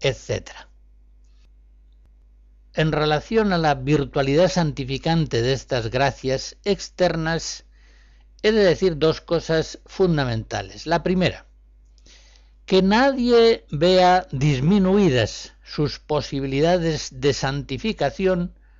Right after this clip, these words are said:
por la ausencia de ciertas gracias externas, cuando tal carencia sea involuntaria.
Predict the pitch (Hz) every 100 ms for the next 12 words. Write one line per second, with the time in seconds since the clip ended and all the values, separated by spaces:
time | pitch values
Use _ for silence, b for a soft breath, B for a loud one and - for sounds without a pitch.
0 | _ - - _ - 170 160 165 160 -
1 | 190 190 - 196 190 185 - 156 151 -
2 | 175 160 - 175 160 170 180 175 175 165
3 | - - - 170 - - 208 143 113 95
4 | - - _ _ - _ - 123 127 120
5 | 123 123 139 143 175 180 165 165 180 180
6 | 185 - - - 139 135 131 135 139 156
7 | 156 214 160 107